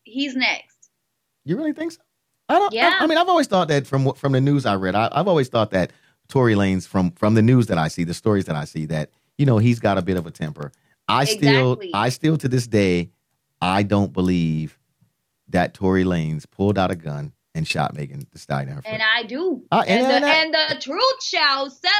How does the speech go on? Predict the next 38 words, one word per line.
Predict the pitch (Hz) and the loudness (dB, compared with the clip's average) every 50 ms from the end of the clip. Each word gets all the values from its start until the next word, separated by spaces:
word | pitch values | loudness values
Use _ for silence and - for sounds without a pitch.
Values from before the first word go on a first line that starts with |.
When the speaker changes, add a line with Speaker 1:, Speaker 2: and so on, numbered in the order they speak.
| 427 415 - | 0 0 -2
Speaker 1:
us | - - - | -4 -14 -12
free | - 403 370 330 311 | -8 -6 -4 -4 -6
when | 294 285 277 | -6 -8 -8
it | 277 285 - | -8 -8 -6
comes | 302 294 302 320 277 | -6 -6 -6 -2 -2
out | 320 311 330 330 349 | 0 0 0 -2 -4
in | 359 - | -6 -8
court. | - - 339 330 269 202 156 - _ _ _ | -8 -6 -4 -4 -4 -4 -6 -10 _ _ _
Speaker 2:
Well, | - 254 294 330 330 285 | 0 4 4 4 4 4
Speaker 1:
When | 247 | 2
my | 254 254 | 0 -2
Speaker 2:
I | 262 | 0
Speaker 1:
hot | 269 311 320 285 | 2 2 2 2
girl | 233 226 226 233 | 2 0 0 0
Speaker 2:
mean | 233 233 | 0 0
Speaker 1:
Meg | 330 320 311 | 0 -2 -2
takes | 311 - 339 339 339 - _ | -2 -4 -4 -4 -4 -6 _
the | - 440 453 - - | -6 -6 -6 -6 -4
stand, | 415 370 349 320 294 277 254 254 254 277 277 - _ _ - - | -2 0 0 0 0 0 -2 -4 -6 -8 -12 -14 _ _ -14 -10
Speaker 2:
Well | 202 226 220 - _ - - | -8 -8 -8 -10 _ -6 -2
Speaker 1:
and | 277 294 285 285 | -2 -2 0 0
the, | 294 285 | -2 -2
the | 285 311 311 233 294 294 294 - 240 | -2 -2 -4 -4 -4 -6 -6 -6 -8
judge | 226 294 294 294 277 277 | -6 -2 -2 -2 -2 -2
says, | - 294 262 247 240 226 - _ _ _ _ _ _ - | -2 -2 -2 -2 -2 -4 -10 _ _ _ _ _ _ -4
"All | 233 247 247 | -2 0 0
right, | 233 202 180 165 185 | 0 0 -2 -4 -6
now | 190 185 196 196 | -8 -8 -8 -8
point | - 247 240 247 247 | -8 -10 -10 -10 -8
to | - 247 226 | -8 -10 -8
who | 220 233 226 | -8 -8 -8
shot | 208 - - 220 202 185 170 170 | -8 -4 0 0 0 0 -2 -4
you." | 175 175 170 175 180 - _ _ _ _ - | -8 -8 -10 -10 -12 -16 _ _ _ _ -10
And | 196 196 202 202 | -8 -6 -2 0
Megan | 202 190 190 185 185 185 185 | 0 0 0 -2 -4 -6 -4
goes, | 180 175 175 180 180 180 175 _ _ _ _ _ _ _ _ _ _ _ - | -4 -2 0 0 -2 -2 -4 _ _ _ _ _ _ _ _ _ _ _ -4
"He | - - 508 480 427 427 359 302 | 0 2 4 4 4 4 2 2
did." | 381 370 339 311 277 247 202 196 202 - | 2 2 2 2 2 0 0 -2 -4 -10